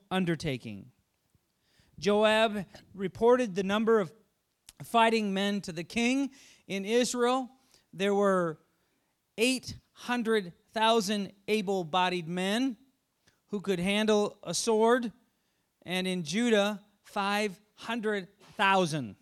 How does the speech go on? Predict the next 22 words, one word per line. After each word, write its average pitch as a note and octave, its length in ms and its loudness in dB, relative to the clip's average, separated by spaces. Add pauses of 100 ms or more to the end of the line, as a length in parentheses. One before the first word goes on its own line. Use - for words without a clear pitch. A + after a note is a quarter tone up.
(1600)
One B3 280 -4
point A#3 380 -2 (340)
three A3+ 500 2 (500)
million G#3+ 560 0 (160)
soldiers. D#3 840 -2 (920)
A E3+ 100 -2
million C4 600 6
foot B3 300 2
soldiers F3+ 720 -2 (140)
today F3+ 720 0 (260)
is G3+ 160 0
still B3 540 2 (180)
a F3+ 80 -4
crazy F#3+ 560 -2
huge F#3+ 360 -6
number. G3 360 -2 (1120)
As F#3+ 220 2
of G#3 160 0
two A#3 160 -4
thousand G3+ 440 0
and F3 160 -6 (160)
seventeen, G#3+ 840 -2